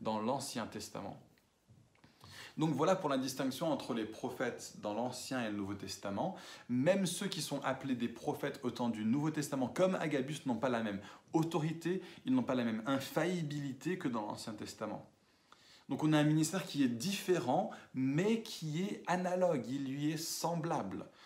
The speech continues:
Hein ? Et ce ministère analogue de prophète dans le Nouveau Testament, ce ministère-là n'a pas cessé, même si l'office de prophète dans l'Ancien Testament a cessé. Pourquoi ? Parce qu'il a été récapitulé en Christ. Donc de la même façon que la loi a cessé,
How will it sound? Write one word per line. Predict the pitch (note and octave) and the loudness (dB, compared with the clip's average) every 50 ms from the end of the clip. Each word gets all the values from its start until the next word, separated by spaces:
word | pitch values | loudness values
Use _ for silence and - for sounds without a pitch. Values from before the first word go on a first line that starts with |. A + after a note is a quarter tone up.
| - - - - - - | -20 -20 -20 -10 -2 0
Hein ? | A#2+ C#3 D#3+ D3+ - - - - - | 2 2 0 0 -4 -10 -16 -10 -2
Et | - C3+ | 0 2
ce | B2+ - - - A3+ | 2 2 2 2 4
ministère | A3+ G#3+ G#3 G3 F#3+ F3 E3 - - D#3+ C#3 A#2+ - - | 4 4 4 4 2 2 2 2 2 2 2 2 2 2
analogue | D3 D3 D3 C#3 B2 A#2 A#2+ - A#2 A#3+ A3 - B2 A#2+ - A#2 | 2 4 4 4 4 4 4 4 4 2 2 2 0 -2 -2 0
de | A2+ B2 | 0 0
prophète | A#2+ - - - - D3+ D3 - - D3 C3 A#2 | 0 0 -4 -2 0 0 0 0 -2 -4 -4 -2
dans | G#2 G#2+ | -2 -2
le | G#2+ A2 A2 | -2 0 0
Nouveau | A#2 D3+ E3+ G3 G3 | 0 0 0 0 -2
Testament, | - E3 C#3+ - - A2+ A2 D3+ F#3+ F3+ | -2 -2 -4 -4 -2 -2 0 0 0 -2
ce | - - C3+ | -2 0 0
ministère-là | B2+ B2 B2 A#2 - B2+ A#2 A#2 | 2 2 2 2 0 0 0 0
n'a | A2 G2+ F#2+ | 0 -2 -2
pas | - G2+ F#2 | -2 -4 -4
cessé, | - - - - D3 - - - - A#2+ C#3+ G3+ A3 - - - - - - - - | -4 -4 -2 0 0 0 -2 -2 0 0 0 0 0 -4 -10 -14 -16 -16 -14 -6 -2
même | A#2+ B2+ D#3+ E3 E3 | 0 2 2 2 2
si | D3+ - - - - E3 D#3 C3+ | 0 0 -2 -2 -2 0 2 4
l'office | C3 D#3 D#3+ D#3 - - - E3 D3+ A#2 A#2 | 4 4 4 2 0 -2 -6 -6 -6 -6 -2
de | A#2 B2 | 0 0
prophète | - - - - C#3 C3 - - C#3+ - - B2 A#2 | 0 -2 -4 -4 -4 -4 -2 -2 -4 -4 -4 -4 -2
dans | A2 G#2 G#2 G#2 | 0 0 0 2
l'Ancien | G#2 G#2+ E3+ G#3 G#3 G3+ - - - D3 B2 | 2 2 2 2 2 0 -2 -2 -2 -4 -4
Testament | - - A#2 - - A#2 G#2 G#2 G2+ G2 - | -2 -4 -6 -6 -4 -4 -4 -2 -2 -2 -2
a | A2 G#2+ | -2 -4
cessé. | G#2 - - - A2+ G#2+ - - C#3 C3+ | -4 -4 -4 -4 -4 -2 -2 -2 -2 -2
Pourquoi ? | C3+ - E3 D3 - - - D3 E3 F#3 F#3 - - - - - - | -2 -2 -4 -4 -4 0 2 4 4 4 2 -2 -8 -12 -14 -10 -6
Parce | - C3+ B2 - - | -6 -4 -4 -4 -6
qu'il | - C#3+ B2 A#2+ | -4 -2 0 0
a | A2+ - - | 0 -2 -4
été | B2 G#2+ - - G#2+ G2+ | -8 -8 -8 -8 -8 -6
récapitulé | F#2 F2+ C3 C3 - D3 - C#3+ - B2+ - - - A2+ G#2+ G#2 G#2 G#2+ A2 G#2+ - - - - - _ - | -6 -4 -6 -4 -4 -6 -6 -8 -8 -12 -12 -10 -8 -8 -6 -4 -4 -4 -6 -8 -12 -18 -20 -20 -20 _ -8
en | - G#2+ G2+ G2 G2+ - - - | -4 -4 -4 -4 -6 -10 -14 -16
Christ. | - - - C#3 B2 - - | -14 -8 -6 -4 -4 -4 -6
Donc | - G#2 | -6 -4
de | A2 | -4
la | A2 | -4
même | A2 | -4
façon | A2 A2+ - B2 A#2 | -4 -6 -6 -8 -8
que | - - | -6 -6
la | A2+ G2+ | -6 -6
loi | G#2 G#2 G#2+ B2 D3 D#3+ D#3+ - - | -4 -4 0 2 2 2 2 2 0
a | C3 - | -4 -6
cessé, | - - A#2 A2 - - C3+ D3+ E3 E3 | -6 -8 -8 -8 -6 -4 -2 -2 -2 -2